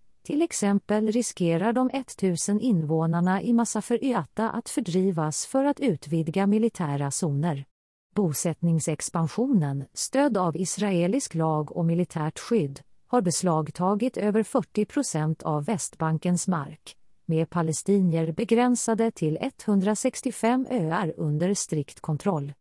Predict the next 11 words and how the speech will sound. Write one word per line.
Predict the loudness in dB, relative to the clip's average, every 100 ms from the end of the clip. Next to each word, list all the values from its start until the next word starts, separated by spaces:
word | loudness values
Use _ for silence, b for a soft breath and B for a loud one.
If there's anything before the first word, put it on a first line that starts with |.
| _ _ _ _
Kontrollpunkter, | 0 2 4 2 2 0 2 2 2 2 2
vägspärrar | 0 0 -2 -4 0 2 4 2 2
och | 0 0
separationsmuren | 0 0 0 2 2 2 2 2 2 0 -2 -2 -4
som | 0 2
förklarades | 0 0 0 2 2 2 0
olaglig | 0 0 2 2 2 0 -2 0
av | 0 2
Internationella | 0 2 2 2 2 2 4 2 2
domstolen | 2 2 0 0 0 2 2 0
tvåtusenfyra | -2 -2 -2 0 -2 0 0 0 2 0 2 0